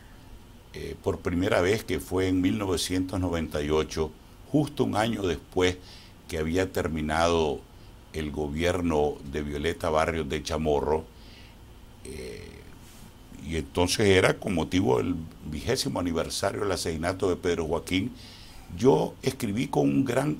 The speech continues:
optimismo, porque Nicaragua estaba viviendo un proceso de construcción democrático que había arrancado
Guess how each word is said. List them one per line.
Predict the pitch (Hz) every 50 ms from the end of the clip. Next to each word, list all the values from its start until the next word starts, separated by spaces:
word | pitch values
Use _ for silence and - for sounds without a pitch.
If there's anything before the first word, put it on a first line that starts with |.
| - -
optimismo, | - - - - - 104 92 104 202 202 156 87 80 71 62 53 - - - - - - - - - - -
porque | 107 107 95 - 110
Nicaragua | 98 95 90 90 90 87 92 107 131 135 143 143 - - - - -
estaba | - - - - - - - 82 80 78
viviendo | 135 120 107 101 98 107 120 135 135 127 107 117 - - - - - - - - - - - - - - - -
un | 131 139 151 143
proceso | - 147 123 - - 143 151 143 - 127 117
de | 110 104
construcción | - - 98 95 92 90 - - 82 71 - - - - 104 107 117 113 - - - - - - -
democrático | 76 78 87 85 80 80 - - 90 90 87 85 - 82 78 - - 69 -
que | - 87
había | 80 78 80 87 95 107
arrancado | 117 113 107 101 90 87 95 92 98 104 110 98